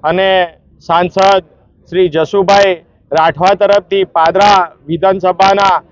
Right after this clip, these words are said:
તમામ મતદારો, ભારતીય જનતા પાર્ટીના તમામ કાર્યકર્તાઓનો ખૂબ ખૂબ આભાર માન્યો હતો અને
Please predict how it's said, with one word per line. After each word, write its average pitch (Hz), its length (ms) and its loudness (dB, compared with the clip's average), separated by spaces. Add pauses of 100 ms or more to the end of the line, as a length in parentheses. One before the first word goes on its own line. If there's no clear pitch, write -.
(300)
તમામ 196 440 0
મતદારો, 202 560 0 (520)
ભારતીય 175 460 0
જનતા 185 400 0
પાર્ટીના 190 560 0
તમામ 208 380 -2
કાર્યકર્તાઓનો 202 920 0 (560)
ખૂબ 196 240 -2
ખૂબ 208 260 0 (380)
આભાર 180 420 2
માન્યો 208 380 0
હતો 220 260 2 (600)
અને 202 240 0